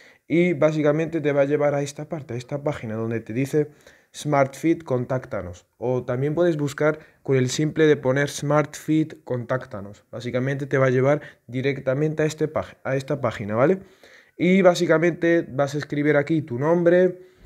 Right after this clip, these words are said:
eh, tu correo, eh, y vas a decir si eres usuario o no eres usuario de, de SmartFit.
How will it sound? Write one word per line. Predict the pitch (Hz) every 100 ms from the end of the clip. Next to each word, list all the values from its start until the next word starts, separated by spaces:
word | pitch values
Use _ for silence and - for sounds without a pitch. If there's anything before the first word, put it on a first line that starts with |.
| - -
eh, | - 135 131 131 131 127
tu | 131 131 127 120
correo, | 123 120 156 156 151 160 160 _ _ _
eh, | - 135 135 135 131
y | 131
vas | 120 123 135
a | 147
decir | 139 135 131
si | - 135
eres | 139 135
usuario | 147 131 143 151 160 143 127 -
o | 123 131
no | 139 151
eres | 139 135
usuario | 131 139 143 135 131 120
de, | 123 120 120 117 113
de | 117
SmartFit. | - 143 147 147 - 165 160